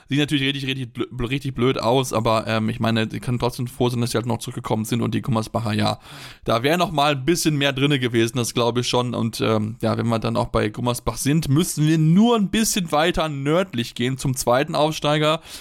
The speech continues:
aus Hamm-Westfalen, die am Samstag ja schon gespielt haben. Und was sollen wir sagen, Tim? Sie haben wirklich gewonnen. Sie haben ihren ersten Sieg in der diesjährigen Saison eingefahren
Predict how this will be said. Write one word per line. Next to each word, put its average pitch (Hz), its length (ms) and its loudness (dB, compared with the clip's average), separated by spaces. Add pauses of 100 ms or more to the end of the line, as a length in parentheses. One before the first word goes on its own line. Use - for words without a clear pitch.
(160)
aus 127 240 0
Hamm-Westfalen, 143 680 0
die 139 100 -2
am 127 160 2
Samstag 147 440 0
ja 143 120 0
schon 143 240 -2
gespielt 165 440 -2
haben. 117 280 2 (500)
Und 120 80 -4
was 127 120 0
sollen 127 140 2
wir 123 40 0
sagen, 190 300 0
Tim? 123 420 -2
Sie - 240 -2
haben 175 640 0
wirklich 180 680 0
gewonnen. 147 500 0
Sie 120 200 -2
haben 156 280 0
ihren 156 240 -2
ersten 147 480 -4
Sieg 160 180 -2
in 151 80 -4
der 143 100 2
diesjährigen 151 420 0
Saison 131 260 -2
eingefahren 156 640 0